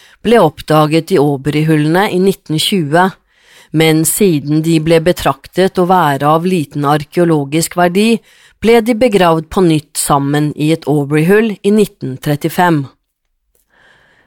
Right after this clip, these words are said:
Beina ble ikke tatt opp igjen før i tjue tretten,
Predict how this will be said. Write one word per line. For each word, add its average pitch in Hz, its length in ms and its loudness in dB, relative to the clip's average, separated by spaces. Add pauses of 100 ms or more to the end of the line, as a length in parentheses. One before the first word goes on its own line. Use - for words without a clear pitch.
(240)
Beina 175 480 2
ble 175 240 2
ikke 170 240 -2
tatt 170 320 -2
opp - 240 -6
igjen 208 240 2
før 156 320 -2
i 175 80 0
tjue 170 400 -2
tretten, 214 540 -2